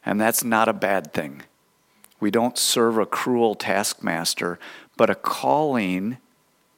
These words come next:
a calling from him, he equips so that the called ones can actually do the job and find joy in it, like the ones with the talent who can say, "Master, you gave me five. Look what happened.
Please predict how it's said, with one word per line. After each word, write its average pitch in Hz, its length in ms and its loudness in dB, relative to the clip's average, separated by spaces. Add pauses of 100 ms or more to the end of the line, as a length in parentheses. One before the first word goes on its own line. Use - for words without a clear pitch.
(320)
a - 80 -6
calling 165 680 0
from 95 300 -4
him, 92 420 -4 (260)
he 151 220 2
equips - 680 0
so 127 280 2
that 117 180 2
the 117 80 2
called 160 640 0
ones 101 440 0
can 113 140 -2
actually 117 440 0
do 131 440 2
the 139 160 2
job 95 420 2
and 104 180 -2
find 110 340 0
joy 120 320 2
in 127 180 2
it, 95 160 -2 (300)
like 127 320 4
the 160 120 2
ones 127 360 4
with 120 200 2
the 110 100 2
talent 135 500 2 (280)
who 135 100 2
can 120 160 0
say, 147 180 4
"Master, 131 560 4
you 139 240 2
gave 151 340 4
me 123 220 4
five. 107 800 2 (1160)
Look 113 260 -2
what 117 100 0
happened. 92 560 -6